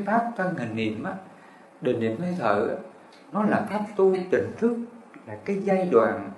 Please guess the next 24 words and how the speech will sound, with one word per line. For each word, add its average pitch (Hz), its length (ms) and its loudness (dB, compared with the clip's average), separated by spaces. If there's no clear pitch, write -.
thân 196 260 0
hành 107 220 -6
niệm 101 280 -2
trên 175 120 -6
tứ 92 100 -2
niệm - 220 -6
xứ, 165 140 -16
để 117 260 4
nó 98 140 -2
giữ 107 280 0
cái 202 160 0
trạng - 340 2
thái 208 200 -2
chánh 247 260 0
niệm 113 240 0
tỉnh 113 160 -2
giác 196 280 0
này 120 200 -4
nè, 110 100 -6
suốt 220 340 -2
giờ 120 320 0
này 107 320 -2
qua 170 200 0
giờ 110 100 -2